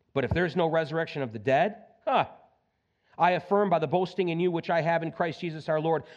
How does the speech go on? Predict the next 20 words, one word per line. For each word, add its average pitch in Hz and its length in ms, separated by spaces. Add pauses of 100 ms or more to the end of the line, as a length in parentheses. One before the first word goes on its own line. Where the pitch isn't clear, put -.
(120)
Paul 175 220
says, 165 280 (160)
"I 180 200
die 151 300
daily. 165 580 (800)
<laughs> 262 100 (200)
So 240 220
if 269 140
in 247 80
the 208 80
manner 220 320
of 147 180
men 233 680
I 175 160
fought 202 320
with 190 100
the 165 80
beasts 170 360
of 147 100
Ephesus, 165 560